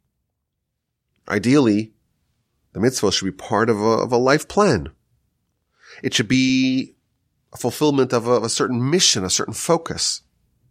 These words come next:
an overarching objective, one single objective. You want to develop a relationship with your Creator. You want to live your life the best way possible.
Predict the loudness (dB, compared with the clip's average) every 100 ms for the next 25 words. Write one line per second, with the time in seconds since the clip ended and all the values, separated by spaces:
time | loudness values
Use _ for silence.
0 | _ _ _ _ _ -4 -4 2 2 4
1 | 2 2 2 2 2 2 2 2 2 0
2 | -12 -10 0 0 4 4 4 2 2 2
3 | 2 -6 -12 -8 0 0 0 -4 -2 0
4 | 2 0 -6 _ _ -14 2 2 4 2
5 | 2 0 -2 -4 -4 -6 -8 -8 -16 _
6 | _ _ 0 2 2 2 2 0 0 0
7 | 0 -6 -18 _ _ _ _ _ _ -4
8 | -2 0 -2 -4 -6 -6 -8 -16